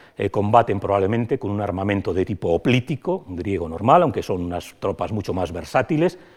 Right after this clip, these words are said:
de estos hay seguramente unos tres mil. En una representación, eh, podía haberles puesto reconstrucciones modernas como las que ahora se utilizan, que están muy bien,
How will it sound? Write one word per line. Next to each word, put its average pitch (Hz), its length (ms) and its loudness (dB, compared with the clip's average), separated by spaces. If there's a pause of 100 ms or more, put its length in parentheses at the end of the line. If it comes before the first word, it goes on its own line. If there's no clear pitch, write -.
(220)
de 113 100 0
estos - 220 -4
hay 98 60 -2
seguramente 95 640 -2 (280)
unos 104 400 0
tres - 220 -6
mil. 82 260 0 (200)
En 139 160 -14
una 117 280 -4 (380)
representación, 104 1000 2
eh, 101 160 -4
podía 110 200 -4
haberles 113 260 -2
puesto 104 480 0
reconstrucciones 101 640 -2
modernas 117 460 2
como 98 200 -6
las 95 160 -6
que 98 100 -12
ahora 95 180 -8
se - 120 -12
utilizan, 113 440 -6
que - 80 -10
están - 180 -8
muy 95 100 -2
bien, 120 180 0